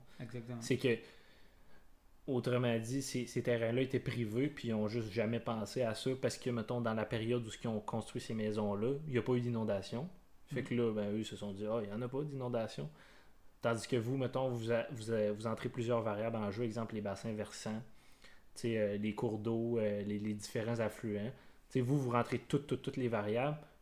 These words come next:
Speaker 2: plus, je pense, vous intégrez du lidar aussi un peu.
Speaker 1: Ouais, c'est ça.
Speaker 2: Fait que, tu sais, toutes ces variables-là, la composition du sol, tout ça, vous, ça vous,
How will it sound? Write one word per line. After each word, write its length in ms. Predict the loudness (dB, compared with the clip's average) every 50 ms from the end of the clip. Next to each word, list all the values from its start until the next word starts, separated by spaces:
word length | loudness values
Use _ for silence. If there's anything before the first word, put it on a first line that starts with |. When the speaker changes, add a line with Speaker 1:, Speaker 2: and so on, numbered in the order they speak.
| -8
Speaker 2:
plus, 300 | -2 2 2 2 2 0
je 60 | -2 -2
pense, 200 | -2 0 0 0
vous 80 | 0
intégrez 320 | -2 0 0 0 0 0 0
du 140 | -2 -2
lidar 420 | -2 -2 -2 0 0 0 0 2 0
aussi 340 | 0 -2 -2 -4 -4 -4 -2
un 140 | 0 2
peu. 60 | 2 2
Speaker 1:
Ouais, 80 | 2 2 0 -4 -10 -14 -14
c'est 160 | -14 -14 -12
ça. 100 | -14 -14 -8
Speaker 2:
Fait 180 | -2 -2 -2
que, 40 | 0
tu 60 | 0
sais, 200 | 2 2 2 2 0 -4 -20 -20 -20 -20 -8 0
toutes 140 | 0 2 4
ces 100 | 6 6
variables-là, 640 | 8 8 8 8 6 6 6 6 6 8 8 8 8
la 160 | 6 4 2
composition 600 | 2 0 -2 0 2 0 0 0 0 0 0 0
du 100 | -2 -4
sol, 400 | -6 -2 0 2 4 4 2 0 -2
tout 80 | -8 -10
ça, 160 | -4 0 0 2 0 0 -6 -10 -10 -8
vous, 240 | -4 -2 0 2 4
ça 140 | 4 4 4
vous, 380 | 4 0 -6 -6 -8 -8 -10